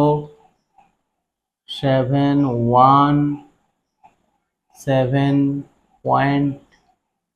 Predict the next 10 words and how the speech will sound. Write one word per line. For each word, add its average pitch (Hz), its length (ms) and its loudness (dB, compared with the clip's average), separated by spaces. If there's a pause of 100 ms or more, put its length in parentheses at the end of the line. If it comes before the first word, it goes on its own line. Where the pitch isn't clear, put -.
(340)
চার 131 340 6 (260)
শূন্য 123 420 -6 (2000)
টাকা। - 340 -14 (1160)
এখানে 147 300 -2
অঙ্কটা 127 280 -6
শেষ 123 220 -14
হয়ে 127 160 -10
গেল। 123 100 -14 (1300)
তাহলে 135 180 2
আমরা 147 300 4